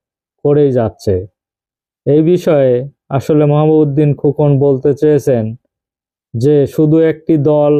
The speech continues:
আওয়ামী লীগের সঙ্গেই আপনারা সম্পর্ক ভালো রাখলেই হবে না, বিভিন্ন বাংলাদেশে রাজনৈতিক দল আছে, একের পর এক তারা বাংলাদেশের বিভিন্ন ক্ষমতায় আসবে, অতএব বিভিন্ন দলের সঙ্গেই আপনাদের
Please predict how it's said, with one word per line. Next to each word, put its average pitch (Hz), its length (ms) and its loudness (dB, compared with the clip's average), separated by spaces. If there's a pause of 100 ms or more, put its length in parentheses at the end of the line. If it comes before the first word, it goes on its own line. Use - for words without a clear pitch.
আওয়ামী 147 420 0
লীগের 156 300 2
সঙ্গেই 156 520 0 (840)
আপনারা 139 680 -2 (180)
সম্পর্ক 147 460 0 (100)
ভালো 143 300 0
রাখলেই 147 380 0
হবে 143 280 0
না, 117 320 -2 (760)
বিভিন্ন 160 520 0
বাংলাদেশে 147 600 0
রাজনৈতিক 143 640 0
দল 147 260 0
আছে, 147 440 -2 (500)
একের 143 340 0
পর 147 240 0
এক 143 280 -2
তারা 147 240 0
বাংলাদেশের 143 680 0
বিভিন্ন 139 420 2
ক্ষমতায় 139 600 0
আসবে, 143 380 0 (560)
অতএব 143 400 0 (600)
বিভিন্ন 160 440 2
দলের 151 320 2
সঙ্গেই 156 440 0
আপনাদের 143 520 0